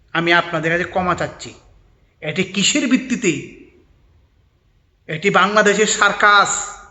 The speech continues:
চব্বিশের গণ অভ্যুত্থানে বাংলাদেশ সার্কাস চলতেছে। এই সার্কাস বাংলাদেশ উন্নত হবে না। এই সার্কাস বাংলাদেশকে ধ্বংসের দিকে নিয়ে যাবে,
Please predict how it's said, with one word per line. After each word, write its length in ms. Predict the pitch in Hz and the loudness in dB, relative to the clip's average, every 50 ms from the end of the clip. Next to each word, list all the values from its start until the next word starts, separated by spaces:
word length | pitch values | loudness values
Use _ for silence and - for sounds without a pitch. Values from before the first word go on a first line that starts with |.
| _ _ _ _ _ _ - _ _ _ _ _ _ _ _ _ - 87 - - - - | _ _ _ _ _ _ -20 _ _ _ _ _ _ _ _ _ -18 -18 -18 -16 -12 -6
চব্বিশের 480 | - 185 160 - 196 202 - 233 220 185 | -4 -4 -4 -2 -4 -2 2 2 2 4
গণ 180 | 185 202 202 | 4 4 6
অভ্যুত্থানে 720 | 214 214 208 170 185 208 208 220 214 214 214 208 190 170 | 6 4 4 6 4 4 6 6 2 4 2 2 0 0
বাংলাদেশ 680 | 151 151 175 196 202 208 208 202 208 208 208 - - - - - - | 0 2 2 2 4 2 4 6 6 4 4 2 -4 -10 -10 -8 0
সার্কাস 360 | 214 208 208 208 - 220 208 208 | 0 0 2 2 2 0 0 2
চলতেছে। 640 | - 214 202 214 - - 196 170 151 - - - - - - - - - _ - | -2 0 0 0 -2 0 -2 -2 -2 -4 -10 -16 -20 -20 -20 -20 -20 -20 _ -2
এই 120 | - 170 175 | 0 0 0
সার্কাস 640 | 175 - 196 196 196 190 - 262 254 247 226 190 - - - - - - - - - - - | 2 2 2 2 2 4 4 4 4 6 4 2 0 -4 -12 -14 -18 -20 -20 -20 -20 -12 -4
বাংলাদেশ 680 | 156 175 185 190 196 190 185 170 180 180 180 170 175 - - - | 2 2 2 4 4 2 4 4 4 2 2 2 0 -4 -10 -10
উন্নত 380 | - 196 196 196 196 190 196 | -8 -6 -2 -2 -2 -2 -2
হবে 260 | 165 160 170 170 180 | -2 0 0 0 2
না। 280 | 175 175 165 147 131 - - - - - - | 0 0 0 -2 -4 -10 -16 -20 -18 -10 -6
এই 180 | 160 165 180 | -4 -4 -2
সার্কাস 520 | 170 - 190 170 170 160 170 185 185 180 165 160 | -2 0 0 0 0 0 2 2 2 2 2 0
বাংলাদেশকে 480 | 175 180 175 180 170 170 160 165 - 170 | -2 -2 -2 -2 -4 -4 -6 -6 -6 -4
ধ্বংসের 440 | 156 180 190 202 185 - 214 170 | -2 -2 -2 -2 -4 -4 -6 -4
দিকে 180 | 165 185 165 185 | -4 -2 -2 0
নিয়ে 180 | 175 170 170 160 | 0 0 0 0
যাবে, 320 | 165 156 143 143 139 135 | 0 -2 -2 -4 -8 -8